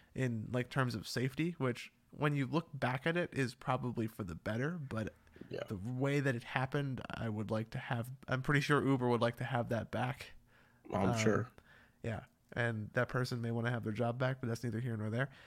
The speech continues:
Speaker 1: But, um, so I O twenty eighteen, which was something that we were both very excited about at the same time, and then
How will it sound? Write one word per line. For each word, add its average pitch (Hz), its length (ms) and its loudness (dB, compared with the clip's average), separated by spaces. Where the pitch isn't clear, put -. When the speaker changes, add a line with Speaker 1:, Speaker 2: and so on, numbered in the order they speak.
Speaker 1:
But, 127 220 2
um, 123 540 0
so 143 480 4
I 143 180 8
O 143 120 8
twenty 127 340 0
eighteen, 160 440 -4
which 131 240 -2
was 123 140 0
something 117 400 -2
that 110 140 -4
we 120 100 2
were 117 180 0
both 120 300 -2
very 120 280 0
excited 127 340 0
about 139 260 0
at 135 100 0
the 127 80 -6
same 127 240 -2
time, 131 320 -4
and 117 160 -4
then 117 200 -4